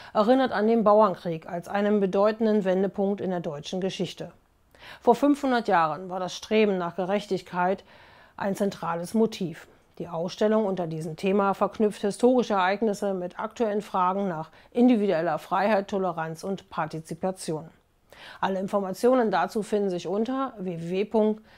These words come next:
gerechtigkeit fünfzehnhundertfünfundzwanzig punkt d e slash Landesausstellung. Thüringen sieht sich als Schauplatz der ersten freiheitlichen Bewegung.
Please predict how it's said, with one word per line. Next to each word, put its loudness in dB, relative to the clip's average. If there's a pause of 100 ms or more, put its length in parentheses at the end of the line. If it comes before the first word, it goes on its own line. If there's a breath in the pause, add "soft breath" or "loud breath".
(180 loud breath)
gerechtigkeit 0
fünfzehnhundertfünfundzwanzig -4
punkt -4
d -4
e 0
slash -4 (200 soft breath)
Landesausstellung. -4 (880 loud breath)
Thüringen 4
sieht -2
sich -6
als -4
Schauplatz -2
der 0
ersten -2
freiheitlichen -2
Bewegung. 4